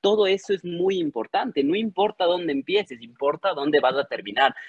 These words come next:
Dónde hoy por hoy tienes tu foto final. Dónde hoy por hoy, eh, de verdad estás buscando algo diferente. Y la siguiente foto, la foto de la izquierda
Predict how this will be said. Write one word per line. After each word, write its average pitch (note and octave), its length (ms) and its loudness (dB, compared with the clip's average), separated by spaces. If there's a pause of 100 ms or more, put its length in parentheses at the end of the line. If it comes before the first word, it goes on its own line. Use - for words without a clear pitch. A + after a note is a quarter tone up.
(140)
Dónde G3 320 6
hoy F3 200 6
por E3 180 4
hoy E3+ 160 6
tienes E3+ 320 2
tu C#3 100 -6
foto C#3+ 380 -2
final. B2 440 -4 (300)
Dónde E3+ 380 6
hoy E3+ 160 8
por D3 240 2
hoy, E3 320 4
eh, B2 580 0
de C3+ 160 -8
verdad D3 320 -2
estás D#3 400 -2
buscando D3 560 -2
algo C#3 220 0
diferente. F#3 540 -2 (380)
Y G#3 140 0
la F#3 220 6
siguiente A3 480 2
foto, A3+ 320 0
la D3+ 100 4
foto F#3 240 -4
de G3 80 0
la D3+ 60 0
izquierda D3 580 2